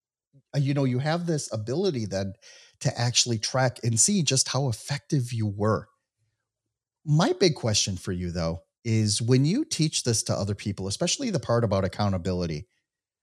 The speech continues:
how do you help them achieve that state where they really are being effective as opposed to just, you know, maybe they feel like they're doing more busy work by writing this all down in a journal beforehand or putting this all into a calendar beforehand?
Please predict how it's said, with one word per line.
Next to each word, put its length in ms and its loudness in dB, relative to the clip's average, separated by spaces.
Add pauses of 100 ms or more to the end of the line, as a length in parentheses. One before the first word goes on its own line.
(160)
how 360 0
do 140 -6
you 340 2
help 340 4
them 580 4 (120)
achieve 340 0
that 180 2
state 240 2
where 200 2
they 160 2
really 440 0
are 480 0 (360)
being 280 4
effective 640 0
as 200 0
opposed 400 0
to 100 0
just, 380 0 (500)
you 140 4
know, 120 4
maybe 400 4
they 160 2
feel 300 0
like 180 2
they're 140 0
doing 320 2
more 200 2
busy 380 0
work 280 -4
by 120 -2
writing 440 -2
this 180 -6
all 220 -2
down 300 0
in 120 -2
a 60 -4
journal 420 -2
beforehand 720 -2 (260)
or 140 0
putting 300 0
this 160 0
all 180 0
into 220 -2
a 60 -4
calendar 460 -2
beforehand? 600 -4